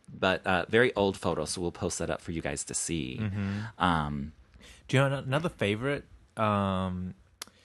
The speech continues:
Speaker 2: is the one where she's kinda like the Charlie's Angel character?
Speaker 1: Yes, I think that was from nineteen ninety-seven.
Speaker 2: And she's got the Farrah Fawcett
Speaker 1: She's
Speaker 2: hair.
Speaker 1: like the Farrah Fawcett, Charlie's Angel. It's
Speaker 2: Yeah.
Speaker 1: very reminiscent of The Roof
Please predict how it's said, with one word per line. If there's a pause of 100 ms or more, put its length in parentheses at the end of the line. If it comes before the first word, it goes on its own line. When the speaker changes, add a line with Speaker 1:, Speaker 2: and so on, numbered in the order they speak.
(240)
Speaker 2:
is
the
one
where
she's
kinda
like
the
Charlie's
Angel
character?
Speaker 1:
Yes,
I
think
that
was
from
nineteen
ninety-seven.
Speaker 2:
And
she's
got
the
Farrah
Fawcett
Speaker 1:
She's
Speaker 2:
hair.
Speaker 1:
like
the
Farrah
Fawcett,
Charlie's
Angel.
It's
Speaker 2:
Yeah.
Speaker 1:
very
reminiscent
of
The
Roof